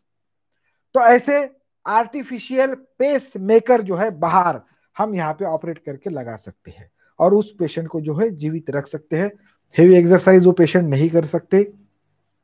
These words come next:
भारी वजन वो नहीं उठा सकते, कोई ऐसे पहाड़ों पे वो चढ़ नहीं सकते, लेकिन वो नॉर्मल लाइफ जो है वो जी सकते हैं। और जैसे ही वो सेल का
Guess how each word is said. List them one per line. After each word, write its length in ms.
भारी 260
वजन 320
वो 160
नहीं 220
उठा 240
सकते, 380
कोई 280
ऐसे 220
पहाड़ों 540
पे 100
वो 140
चढ़ 220
नहीं 140
सकते, 280
लेकिन 380
वो 100
नॉर्मल 440
लाइफ 180
जो 180
है 140
वो 240
जी 160
सकते 380
हैं। 180
और 160
जैसे 240
ही 40
वो 140
सेल 280
का 300